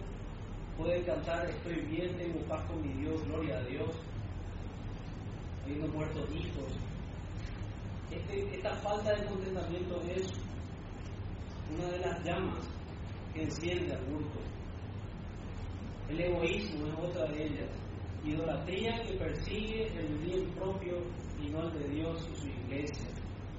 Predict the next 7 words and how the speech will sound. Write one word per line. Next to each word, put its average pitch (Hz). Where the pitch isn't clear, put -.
Como 139
decíamos 156
antes, 151
nosotros 139
somos 143
importantes. 139
Nosotros 196